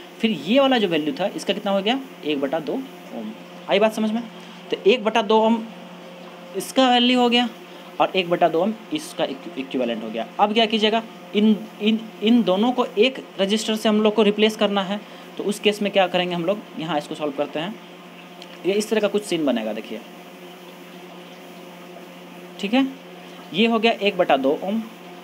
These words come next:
ये हो गया एक बटा दो ओम। अब ये दोनों किस में है, श्रेणी में है, ये दोनों श्रेणी में, इसको जोड़ दीजिए। तो क्या करेंगे, श्रेणी क्रम में क्या करते हैं हम लोग, जोड़ देते हैं। R equal to क्या होता है, आर वन प्लस आर टू होता है, यहाँ पे एक बटा दो और plus एक बटा दो,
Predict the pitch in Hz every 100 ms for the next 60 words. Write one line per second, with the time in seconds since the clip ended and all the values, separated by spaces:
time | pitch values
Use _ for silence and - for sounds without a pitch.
0 | - - - 185 202 190 202 175 160 156
1 | 226 262 - - - 120 110 107 104 -
2 | - - - - - 175 190 202 254 254
3 | 254 254 254 254 262 - - 208 220 196
4 | 127 123 160 196 262 - 185 180 143 135
5 | - 202 240 269 262 247 - - - -
6 | - - - - 147 208 262 254 - -
7 | 214 220 214 214 226 233 233 262 262 131
8 | 160 175 175 190 170 175 190 202 190 202
9 | 165 135 135 139 147 147 143 220 - -
10 | - - - - 123 120 135 123 113 113
11 | 117 - - - - - 160 175 151 160
12 | 185 180 185 185 165 - - - 135 -
13 | 165 - 135 123 123 190 - - - 113